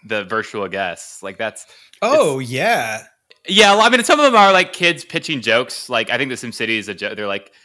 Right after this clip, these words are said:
Speaker 1: "Hey, you own a city," and, like, a tsunami comes in. But then sometimes you get these kids who are just going out through these long, just paragraphs of, "What if you were a wizard adventurer and you walked through, like, a crazy for-," like, there's some kids, some of these kids are just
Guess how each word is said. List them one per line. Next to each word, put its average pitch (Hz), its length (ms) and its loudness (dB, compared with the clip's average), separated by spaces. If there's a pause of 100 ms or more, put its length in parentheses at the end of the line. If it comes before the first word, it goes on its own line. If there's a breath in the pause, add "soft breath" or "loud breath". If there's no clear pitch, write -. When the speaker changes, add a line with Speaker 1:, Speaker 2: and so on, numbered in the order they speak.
(100)
Speaker 1:
"Hey, 175 220 4
you 143 140 4
own 131 160 2
a 117 40 0
city," 113 400 -4
and, 104 120 -6
like, 104 340 -10
a 104 40 -14
tsunami 98 460 -8
comes 98 300 -12
in. 101 220 -10
But 123 100 -14
then 165 220 0 (640 soft breath)
sometimes 240 320 2
you 240 40 2
get 226 80 2
these 196 140 -2
kids 185 180 -4
who 185 60 -4
are 175 60 -4
just 147 100 -8
going 175 160 0
out 160 100 -2
through 151 100 -20
these 143 140 -4
long, 143 720 2
just 127 160 -10
paragraphs 123 540 0
of, 110 120 -18 (280 soft breath)
"What 226 160 2
if 233 100 -4
you 247 160 -2
were 220 160 4
a 180 80 2
wizard 190 480 0
adventurer 135 1000 -2
and 113 220 -8
you 127 100 -6
walked 143 380 0
through, 147 160 -6
like, 131 220 -2
a 135 80 -10
crazy 139 400 -8
for-," 143 280 -6
like, 165 220 -2 (220 soft breath)
there's 214 160 -8
some 269 180 2
kids, 247 140 -2
some 330 120 0
of 247 40 2
these - 80 -2
kids 196 160 -4
are - 20 -2
just - 220 -8